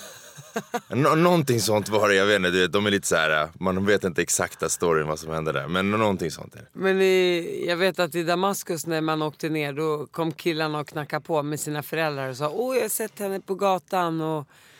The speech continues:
Speaker 1: hon är så fantastisk."
Speaker 2: Mm.
Speaker 1: Eller
Speaker 2: Det är lite så. Det är lite så här, man pratar om, för det är många som vill, vill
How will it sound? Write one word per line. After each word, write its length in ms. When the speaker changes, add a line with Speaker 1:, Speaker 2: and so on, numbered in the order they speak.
Speaker 1:
hon 140
är 80
så 140
fantastisk." 1000
Speaker 2:
Mm. 60
Speaker 1:
Eller 140
Speaker 2:
Det 60
är 60
lite 160
så. 280
Det 100
är 40
lite 240
så 100
här, 80
man 160
pratar 380
om, 340
för 80
det 40
är 20
många 280
som 200
vill, 360
vill 260